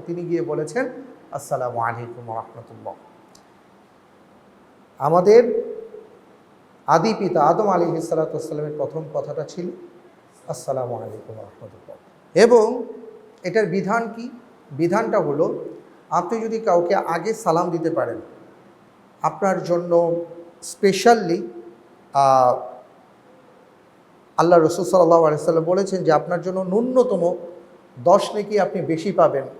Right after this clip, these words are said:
যিনি আপনার সালামের উত্তর দেবেন। আপনি সালাম দিয়ে সুন্নাহ কাজ করেছেন, কিন্তু যিনি সালামের উত্তর দেবেন তার জন্য এটা ওয়াজিব। আমরা অনেক সময় দেখি অনেকে সালাম দেন, আমরা এমন একটা পর্যায়ে চলে গেছি তার সালামের জবাবটা দেওয়ার ভদ্রতাটুকু পর্যন্ত আমরা দেখাই না,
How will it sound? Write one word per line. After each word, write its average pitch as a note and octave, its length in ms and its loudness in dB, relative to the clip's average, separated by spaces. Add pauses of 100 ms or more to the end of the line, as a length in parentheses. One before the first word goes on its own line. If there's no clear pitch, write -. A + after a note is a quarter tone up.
(200)
যিনি F3 260 -2
আপনার F3 320 -4
সালামের D3 420 -4
উত্তর C3 320 -10
দেবেন। G#2+ 200 -14 (720)
আপনি G3+ 260 -2
সালাম G#3+ 360 2
দিয়ে A#3+ 180 -2
সুন্নাহ A#3 400 -2
কাজ F#3+ 200 2
করেছেন, F3+ 540 -2
কিন্তু F#3 220 -8
যিনি G#3 260 -2
সালামের G3 440 -2
উত্তর G#3 240 -2
দেবেন F#3+ 320 -4
তার D#3+ 180 -2
জন্য D#3 180 -8
এটা B2+ 200 -10
ওয়াজিব। A2+ 280 -6 (760)
আমরা F3 200 2
অনেক F3 200 2
সময় G3+ 180 -4
দেখি E3 300 -4
অনেকে D3+ 280 -6
সালাম E3 420 0
দেন, C3+ 160 -4 (560)
আমরা D#3+ 240 0
এমন F3 180 2
একটা F#3+ 220 0
পর্যায়ে F#3 400 0
চলে G3 200 -2
গেছি - 320 -4
তার D3 140 -4
সালামের D#3+ 460 -6
জবাবটা E3 480 -2
দেওয়ার D#3+ 320 0 (500)
ভদ্রতাটুকু F3 720 0
পর্যন্ত D3 340 -6
আমরা B2 180 -4
দেখাই A#2+ 340 -6
না, G2+ 100 -16